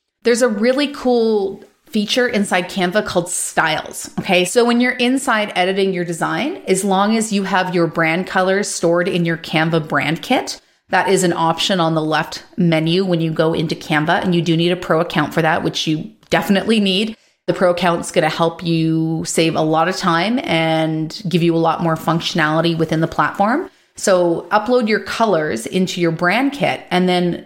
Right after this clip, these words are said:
once you are editing a design, you can just hit styles and there's a little shuffle button and it'll just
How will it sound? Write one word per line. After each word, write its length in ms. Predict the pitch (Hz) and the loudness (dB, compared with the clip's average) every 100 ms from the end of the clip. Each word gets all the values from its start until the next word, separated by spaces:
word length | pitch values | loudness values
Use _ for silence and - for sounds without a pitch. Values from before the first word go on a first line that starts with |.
| - | -12
once 460 | 190 180 214 233 - | -4 0 2 0 0
you 340 | 220 196 180 - | 2 4 2 0
are 160 | 175 175 | -2 0
editing 400 | 180 196 190 175 | 0 2 2 2
a 40 | |
design, 540 | 160 151 190 196 165 | 0 0 0 0 0
you 80 | 165 | -4
can 180 | - 165 | -2 -2
just 260 | 170 185 - | 0 -2 -2
hit 280 | 185 175 | -2 -2
styles 720 | - - 156 156 220 320 339 - _ _ - | -2 -2 2 2 2 0 -2 -12 _ _ 0
and 120 | 190 | 2
there's 140 | 190 | 4
a 60 | 196 | 2
little 180 | 196 185 | 2 0
shuffle 420 | - 262 262 214 | 0 -2 0 0
button 300 | 165 156 170 | 0 0 -4
and 180 | 170 185 | -2 0
it'll 220 | 185 185 | 0 0
just 380 | 196 190 - | 0 -2 -4